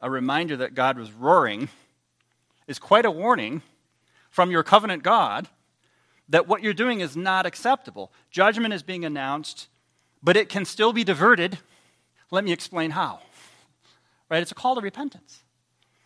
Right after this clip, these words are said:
And one of the problems with religion, I, I'm gonna, uh, f-, wrap up with this because we have to stop for today. One of the problems with religion in the northern kingdom of Israel was that it was conducted at these false shrines.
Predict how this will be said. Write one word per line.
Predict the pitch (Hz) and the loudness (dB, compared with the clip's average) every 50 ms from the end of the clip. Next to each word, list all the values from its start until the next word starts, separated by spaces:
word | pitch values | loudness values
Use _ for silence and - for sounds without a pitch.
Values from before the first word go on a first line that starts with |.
| _ _ _ _ _ _ _ | _ _ _ _ _ _ _
And | 151 156 | -10 -6
one | 175 208 269 | -4 -2 -2
of | |
the | 285 311 | -2 -4
problems | - - 214 202 208 208 202 175 | -4 -2 0 0 0 0 -2 -6
with | 190 190 190 175 - - | -8 -8 -8 -8 -10 -12
religion, | 175 175 165 170 180 165 147 143 135 135 139 139 _ _ _ _ _ _ - - _ _ _ - | -12 -10 -10 -8 -10 -8 -8 -10 -10 -10 -10 -14 _ _ _ _ _ _ -20 -20 _ _ _ -12
I, | 135 135 123 - - | -10 -10 -10 -10 -10
I'm | 135 131 135 | -10 -10 -8
gonna, | 139 131 123 123 - - | -8 -8 -8 -10 -12 -12
uh, | 123 113 | -12 -12
f-, | 107 - - _ - | -12 -14 -20 _ -20
wrap | - - 131 123 120 - - | -18 -10 -6 -6 -6 -4 -6
up | 117 - - | -8 -8 -10
with | 117 - - | -12 -16 -14
this | 123 107 - - - - - - | -14 -14 -14 -16 -20 -20 -20 -20
because | 120 - - 110 113 | -20 -20 -20 -20 -20
we | 113 107 | -20 -20
have | 107 101 - | -20 -20 -20
to | - | -20
stop | - - 110 104 _ | -14 -12 -12 -14 _
for | - - | -18 -20
today. | _ 110 104 92 87 _ _ _ _ _ _ _ | _ -16 -16 -16 -16 _ _ _ _ _ _ _
One | - 151 196 | -8 -6 -6
of | 226 | -4
the | 226 185 | -6 -6
problems | - - 185 185 196 180 151 | -4 -2 -2 -2 -2 -2 -6
with | 156 139 | -10 -12
religion | 131 127 131 139 143 143 160 147 | -10 -8 -8 -8 -8 -8 -8 -10
in | 131 120 | -10 -8
the | 113 | -10
northern | 113 120 127 139 143 139 123 117 | -8 -8 -8 -8 -8 -10 -10 -12
kingdom | - 139 131 135 127 110 | -10 -10 -8 -8 -8 -10
of | 107 101 - - | -12 -14 -14 -12
Israel | 123 120 110 110 101 90 98 95 | -12 -12 -12 -12 -12 -12 -12 -12
was | 104 107 107 - | -12 -14 -12 -8
that | 127 123 | -6 -6
it | 127 - | -6 -8
was | 123 110 - | -10 -14 -18
conducted | - - - 120 113 127 135 147 _ - 104 | -18 -16 -14 -10 -8 -6 -8 -8 _ -12 -16
at | 95 87 - | -14 -16 -16
these | - 92 80 - | -18 -20 -20 -20
false | - _ - 82 71 - | -20 _ -18 -18 -18 -18
shrines. | - - - 78 69 67 - _ _ - - - - | -20 -20 -20 -20 -20 -20 -20 _ _ -20 -20 -20 -20